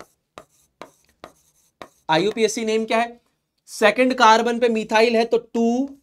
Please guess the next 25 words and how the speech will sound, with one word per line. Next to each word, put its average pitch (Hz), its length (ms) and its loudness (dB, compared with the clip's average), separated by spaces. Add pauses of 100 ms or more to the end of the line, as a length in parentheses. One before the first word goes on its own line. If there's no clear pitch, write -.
(280)
हाइफन 190 500 0
मिथाइल, 202 720 0 (2250)
और 170 140 -2
क्या 220 160 0
हो 214 80 0
जाएगा? 170 240 0
प्रोपेन, 139 640 -8
टू 233 300 -2
हाइफन 170 320 -4
मिथाइल 160 340 -6
प्रोपेन, 131 340 -10
टू 202 200 -6
मिथाइल 160 340 -6
प्रोपेन 147 400 -10
इसका 196 340 -10 (280)
आंसर 131 300 -8
हो 127 120 -12
जाएगा। 123 320 -16 (500)
ठीक 196 160 -8
है, 240 120 -12 (960)
क्लियर 208 220 6
है 233 60 4
बात? 233 360 4 (280)
बहुत 139 220 -8
बढ़िया, 135 260 -14